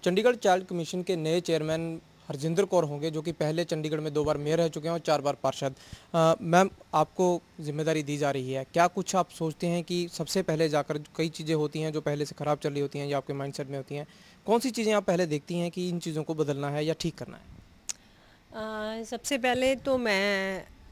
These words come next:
Speaker 2: एडमिनिस्ट्रेशन का, माननीय गवर्नर साहब, एडवाइजर साहब का, अपने एमपी और, अ, सभी लीडर्स का धन्यवाद करूँगी कि उन्होंने मेरे ऊपर ये भरोसा जताया है। और दूसरा मैं ये कहना चाहूँगी कि चंडीगढ़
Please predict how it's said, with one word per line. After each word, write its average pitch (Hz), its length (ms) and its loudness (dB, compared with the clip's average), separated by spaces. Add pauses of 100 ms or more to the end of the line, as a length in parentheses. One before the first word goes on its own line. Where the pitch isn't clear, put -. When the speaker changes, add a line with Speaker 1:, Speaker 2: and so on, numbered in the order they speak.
(120)
Speaker 2:
एडमिनिस्ट्रेशन 220 640 -4
का, 196 540 -2
माननीय 190 760 -6 (400)
गवर्नर 185 340 0
साहब, 175 520 -2
एडवाइजर 170 320 -4
साहब 180 340 -6
का, 170 380 -4
अपने 185 380 -12
एमपी 175 400 -6
और, 165 220 -6
अ, - 1300 -12
सभी 233 540 0
लीडर्स 190 380 -6
का 180 260 -2
धन्यवाद 190 680 -2
करूँगी 240 480 -4
कि 247 200 -6
उन्होंने 214 360 -4
मेरे 196 220 -4
ऊपर 180 220 -8
ये 185 120 -4
भरोसा 175 420 -6
जताया 151 400 -6
है। 214 200 -6 (680)
और 180 180 -6
दूसरा 202 340 -6
मैं 269 120 0
ये 269 120 -2
कहना 247 260 -4
चाहूँगी 254 380 -4
कि 311 140 -4
चंडीगढ़ 254 920 0